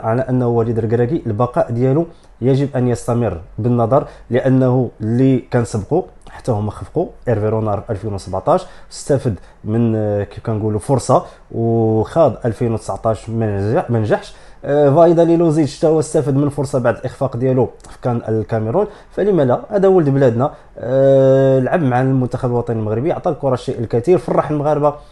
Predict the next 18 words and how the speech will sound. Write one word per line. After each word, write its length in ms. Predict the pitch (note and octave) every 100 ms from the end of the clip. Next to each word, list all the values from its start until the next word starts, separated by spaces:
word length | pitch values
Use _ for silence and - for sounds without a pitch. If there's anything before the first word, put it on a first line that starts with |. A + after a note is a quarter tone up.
| - -
في 100 | -
ألفين 400 | C#3 C3+ D3 C#3+
واثنين 800 | C#3 C3+ C3 B2+ A#2+ A#2 C3 B2
وعشرين، 380 | G#2 F#2 B2+ G3 - - -
فأكيد، 520 | E3 - - G3 G2+ -
آه، 300 | C3 C3 B2+
تعطاه 340 | B2 A2 - B2
فرصة، 300 | C3 A2+ D#3+
لكن 320 | B2+ - D3+ -
بشروط 600 | B2 B2+ - A#2+ C#3 C#3
أنه 320 | A#2+ A#2+ A2+ C3+ - - - - - - -
كيف 140 | B2+ A#2
ما 120 | A#2+
كنقولوا، 420 | B2 A#2 A#2 C3+ C3+ - - -
آه، 360 | - A#2+ A#2+
يصحح 440 | A#2+ A#2 - C3 C#3
الأخطاء 400 | - - A#2+ A2
ديالو، 320 | A2 A#2